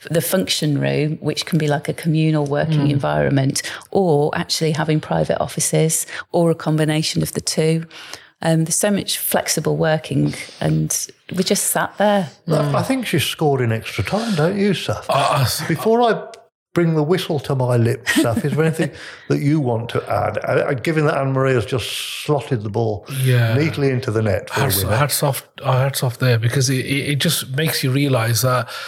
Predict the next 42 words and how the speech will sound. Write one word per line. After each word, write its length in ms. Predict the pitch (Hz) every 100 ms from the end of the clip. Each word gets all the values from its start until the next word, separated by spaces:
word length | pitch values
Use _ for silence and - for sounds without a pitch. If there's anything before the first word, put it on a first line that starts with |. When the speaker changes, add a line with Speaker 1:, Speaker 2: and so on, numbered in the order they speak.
| - - -
Speaker 2:
you're 160 | 139
actually, 560 | 151 - - 131 123 120 -
it's 160 | 123 - _ -
quite 240 | - 170
a 60 | 151
complicated 880 | - 160 139 151 - 135 120 120 117
business. 480 | 131 117 131 117 - - -
It's 220 | 151 131
not 220 | 160 160 -
a 120 | 147
type 280 | 143 143 143
of 160 | 135 123
business, 360 | 131 151 135
it's 140 | 135 135
a 60 |
multiple, 680 | 127 139 135 135 143 135 127 120 _ _ -
you 80 | 139
know, 80 | 127
revenue 340 | 127 135 156
streams. 480 | 139 - 151 151 127 - - - -
So 300 | - 139 131
it's 340 | - 135 -
a, 180 | 139 123
there's 180 | 131 127
a, 80 | 120 - _
obviously 280 | - 117 131
a 20 | 117
property 380 | - 127 - 135
asset 340 | 110 135 120
there. 180 | 123 123
So 100 | 123
you're 200 | 127 123
an 100 | 123
estate 360 | - 139 131
manager 540 | 131 127 127 131 123 120 - - -
to 120 | - 139
a 60 |
certain 260 | 123 135 131
level, 300 | 127 131 127
you're 120 | 127
a 40 |
catering, 560 | 120 139 139 - 127